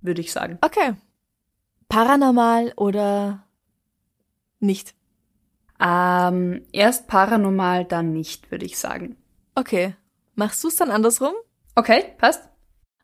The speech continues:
Speaker 2: Ähm, gut. Es ist einige Jahre her. Ich musste bei meiner Mitbewohnerin ausziehen. Das war eine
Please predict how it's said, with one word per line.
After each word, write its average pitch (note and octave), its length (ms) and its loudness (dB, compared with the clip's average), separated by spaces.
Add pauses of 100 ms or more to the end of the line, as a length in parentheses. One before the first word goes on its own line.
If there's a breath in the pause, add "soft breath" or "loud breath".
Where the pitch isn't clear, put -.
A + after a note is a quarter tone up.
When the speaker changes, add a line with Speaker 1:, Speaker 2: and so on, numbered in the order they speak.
(120)
Speaker 2:
Ähm, D4 600 2 (380)
gut. B3+ 220 0 (880)
Es C4 160 0
ist - 220 -6
einige D#4+ 360 -2
Jahre B3 320 -2
her. F#3+ 580 -6 (240)
Ich - 420 -8
musste D4+ 480 2
bei C4+ 140 0
meiner A#3+ 440 2 (100)
Mitbewohnerin B3 840 0
ausziehen. C4+ 680 2 (240)
Das C4+ 260 -2
war B3+ 120 0
eine A#3 280 4